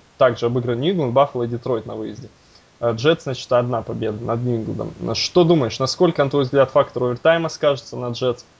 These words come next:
И насколько, на твой взгляд, э, скажется то, что Джетс столкнутся, я думаю, ну, са-, да,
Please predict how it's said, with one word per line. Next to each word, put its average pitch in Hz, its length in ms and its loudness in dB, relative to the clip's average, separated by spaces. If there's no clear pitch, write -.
И 131 100 -2
насколько, 147 540 0
на 127 120 -2
твой 131 220 0
взгляд, 131 400 0
э, 120 340 2
скажется 123 720 0
то, 160 160 6
что 117 640 2
Джетс 135 380 0
столкнутся, 123 960 -2
я 131 200 4
думаю, 131 340 0
ну, 180 160 -2
са-, 180 300 0
да, 135 260 2